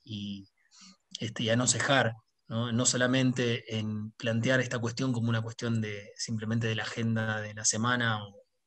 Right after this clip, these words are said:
este, o incluso <laughs> como una de las pocas agendas, digamos, que la cuarentena dejó, dejó entrever,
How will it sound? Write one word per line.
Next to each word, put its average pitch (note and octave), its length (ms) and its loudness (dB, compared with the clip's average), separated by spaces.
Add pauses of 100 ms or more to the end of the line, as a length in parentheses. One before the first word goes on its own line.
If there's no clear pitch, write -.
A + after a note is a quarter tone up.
(220)
este, - 300 -12
o A2 120 -6
incluso A#2 500 2 (120)
<laughs> - 80 -20
como F#2+ 200 0
una B2+ 180 4
de A#2 60 2
las A2+ 280 -2 (440)
pocas C3+ 280 2
agendas, C3 480 4
digamos, B2+ 400 2 (540)
que - 80 0
la B2 100 2
cuarentena B2 500 4
dejó, B2 720 4 (680)
dejó A#2+ 880 0
entrever, C3+ 640 6